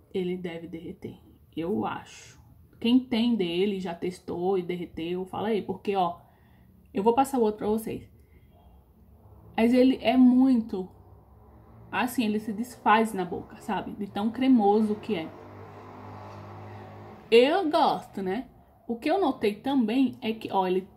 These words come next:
tanto se desfaz que aqui você vê a balinha dele, ó, tá toda arranhada dos meus lábios que tão ressecados, né?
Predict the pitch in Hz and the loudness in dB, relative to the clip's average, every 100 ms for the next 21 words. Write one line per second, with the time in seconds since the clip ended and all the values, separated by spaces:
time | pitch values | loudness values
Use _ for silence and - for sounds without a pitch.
0 | - 226 277 302 220 214 - 214 190 - | -10 -2 -2 -2 -6 -6 -2 0 0 -2
1 | 208 - 226 - - - 196 190 180 175 | -4 -4 -8 -8 -4 -2 0 0 0 -2
2 | 175 175 175 180 180 180 233 202 180 180 | -4 -4 -4 -2 -4 0 2 2 -2 -6
3 | 196 - 208 226 240 262 220 208 208 180 | -8 -4 -2 0 2 2 2 -2 -4 -6
4 | 185 190 190 180 160 - - - 175 151 | -4 -4 -2 -2 -2 -4 -12 -12 -8 -6
5 | 156 - - 185 180 180 165 - - - | -6 -8 -14 -10 -10 -6 -6 -6 -8 -8
6 | 208 | -8